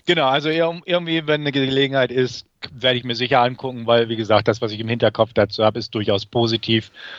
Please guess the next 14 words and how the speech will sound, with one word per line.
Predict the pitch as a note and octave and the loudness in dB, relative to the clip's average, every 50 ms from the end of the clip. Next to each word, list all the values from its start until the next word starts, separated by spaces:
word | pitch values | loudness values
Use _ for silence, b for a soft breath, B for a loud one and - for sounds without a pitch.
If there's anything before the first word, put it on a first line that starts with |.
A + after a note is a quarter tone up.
| B B | B B
Aber | - A#2 G#2 A2 G#2+ | -2 0 2 2 2
an | G2+ G#2 G2+ | 2 0 0
sich | F#2 G2 G2 G2 | -2 -2 -2 -2
ist | F2+ - | -2 -2
das | - F#2+ F2+ - | -2 -2 -2 -2
nicht | G#2+ G2+ F#2 - | -6 -8 -8 -8
so | - G2+ | -10 -10
ein | G2 F#2+ F#2 | -10 -8 -6
Titel, | - G2 G2 G2 F#2+ F#2+ | -6 -4 -2 -2 0 2
der | F#2 F2+ F2 | 2 2 0
mich | F#2 F2 E2+ | 0 -4 -4
prinzipiell | - - F#2+ - E2 - - F#2 F2 | -4 -4 -4 -4 -6 -2 0 0 2
reizen | - F#2+ F#2 F2 - - G2+ F2 E2+ | 2 0 -2 -2 -2 -4 -6 -6 -6
würde. | F2 F2+ F#2 F#2 F2+ | -8 -8 -8 -8 -10